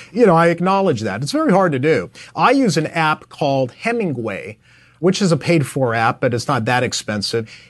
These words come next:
But there are other apps. They're all based on what's called Flesch-Kincaid models. So these are, like, readability apps. And they're used for textbooks. So you can actually put in text, and they look at sentence structure,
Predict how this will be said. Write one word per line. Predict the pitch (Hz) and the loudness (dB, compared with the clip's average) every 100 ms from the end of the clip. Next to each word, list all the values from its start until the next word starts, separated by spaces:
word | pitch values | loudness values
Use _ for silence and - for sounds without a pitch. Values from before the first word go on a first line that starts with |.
| - | 0
But | 185 | 2
there | 196 | 4
are | 190 - | 4 2
other | 208 185 | 2 2
apps. | 127 110 - - | 2 0 -2 0
They're | 147 165 | 2 4
all | 208 | 4
based | 135 156 160 - | 4 4 2 0
on | 143 | -2
what's | 127 120 | -2 -4
called | - 123 113 | -2 -2 -2
Flesch-Kincaid | - 156 151 - - 127 131 131 113 | -4 -2 -2 -2 -4 -4 0 0 2
models. | 113 110 101 87 87 | 0 0 0 0 -4
So | - 120 | -2 0
these | 135 | 2
are, | 135 | 2
like, | 120 107 | 0 -2
readability | 107 123 117 107 117 117 95 90 | -2 -2 0 0 2 2 0 -2
apps. | 101 92 71 - - - - - | -2 -2 -2 -6 -6 -16 -10 0
And | 175 | 4
they're | 214 | 6
used | 220 - | 6 4
for | 180 | 0
textbooks. | - - - - 127 | 2 0 -2 -8 -6
So | - | -2
you | 143 | 0
can | 151 | 2
actually | 143 135 139 123 | 2 2 0 0
put | 120 | 0
in | 127 151 | -2 -2
text, | 135 113 113 151 | 0 0 0 0
and | 170 | 4
they | |
look | 180 262 240 | 4 4 2
at | 135 | -4
sentence | - 180 151 120 104 | 0 0 -2 -4 -6
structure, | - 110 - - 64 | -4 -4 -4 -8 -10